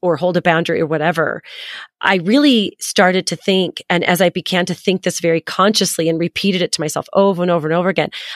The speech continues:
"I am raising an independent and self-governing person." It helped me, and now they weren't independent, <laughs> right, yet. They weren't self-governing yet, so I wasn't avoiding them. But it helped me sort of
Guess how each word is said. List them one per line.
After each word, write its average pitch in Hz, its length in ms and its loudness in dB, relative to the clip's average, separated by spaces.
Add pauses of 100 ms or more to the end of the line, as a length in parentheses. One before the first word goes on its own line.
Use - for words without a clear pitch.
"I 165 200 2
am 170 200 0
raising 170 360 2
an 156 80 0
independent 165 640 -2
and 156 100 -4
self-governing 151 580 -2
person." - 580 -4 (1120)
It 208 160 4
helped - 480 0
me, 175 520 -4 (220)
and 226 80 4
now 220 80 6
they 202 140 2
weren't 208 560 0
independent, 165 580 -4
<laughs> - 40 -10
right, 175 220 0
yet. 170 340 2 (280)
They 214 140 4
weren't 254 360 2
self-governing 160 680 -2
yet, 143 240 -6
so 196 100 0
I 165 60 2
wasn't 165 280 -4
avoiding 170 500 0
them. 156 240 -8 (400)
But 214 100 0
it - 100 2
helped 311 400 0
me 202 360 -2 (360)
sort 208 420 0
of 180 260 2